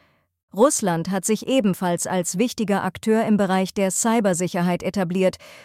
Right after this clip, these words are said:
wobei die Regierung eine aktive Rolle bei der Entwicklung und Nutzung von Cyberfähigkeiten spielt.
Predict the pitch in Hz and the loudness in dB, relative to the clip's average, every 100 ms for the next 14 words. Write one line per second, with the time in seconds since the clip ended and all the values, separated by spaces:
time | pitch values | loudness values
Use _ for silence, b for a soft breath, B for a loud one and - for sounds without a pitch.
0 | B 220 214 240 285 277 226 175 226 254 | B 2 4 2 0 2 0 2 2 4
1 | 247 247 - 226 233 262 277 - 262 233 | 4 2 0 0 0 -2 -6 -4 0 2
2 | 190 190 196 175 180 180 151 170 190 262 | 4 4 4 2 0 0 0 0 0 0
3 | 233 214 214 214 220 214 226 - 202 185 | 0 2 2 0 2 2 2 0 0 0
4 | 175 208 208 - 214 190 180 - 185 170 | 0 0 0 0 0 2 0 0 2 0
5 | - 185 170 170 160 - 175 143 | 0 -2 -2 -2 -2 -2 -2 -2